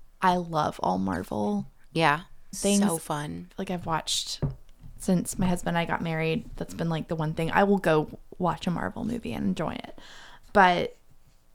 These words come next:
Speaker 1: all of the Thor movies,
Speaker 2: Mm-hmm.
Speaker 1: that's all I know about Loki.
Speaker 2: Which is probably offensive to some people.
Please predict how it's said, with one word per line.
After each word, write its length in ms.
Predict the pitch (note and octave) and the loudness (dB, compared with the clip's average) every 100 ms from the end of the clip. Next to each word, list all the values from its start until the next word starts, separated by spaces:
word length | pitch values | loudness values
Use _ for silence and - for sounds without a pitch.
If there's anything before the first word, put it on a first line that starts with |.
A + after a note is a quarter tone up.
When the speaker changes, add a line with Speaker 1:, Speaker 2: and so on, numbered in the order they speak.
| - - | -20 -4
Speaker 1:
all 160 | F#3+ G3 | 0 0
of 80 | F#3 | 0
the 120 | F#3+ | 0
Thor 240 | F3+ E3 D#3 | 0 -2 -2
movies, 520 | - - - G3+ G3 | -4 -6 -8 -6 -2
Speaker 2:
Mm-hmm. 380 | G3+ G3+ F#3 F3 | 0 0 0 6
Speaker 1:
that's 220 | G3+ - | 8 8
all 180 | F3 F3+ | 2 2
I 60 | F3+ | 2
know 160 | F3 E3 | 0 -2
about 240 | - - | -4 -6
Loki. 420 | - F#3+ - G3 - - | -8 -10 -12 -14 -14 -4
Speaker 2:
Which 220 | F#3 G3 | -2 0
is 320 | F3+ F3 - - _ - - - - - - | 0 0 -4 -8 _ -20 -20 -18 -18 -20 -20
probably 440 | - C4 C#4 C#4 C4+ | 2 4 4 4 4
offensive 420 | A3 C#3+ - - | 4 0 -2 -4
to 80 | D3+ | -4
some 180 | - - | -4 -6
people. 240 | E3 | -2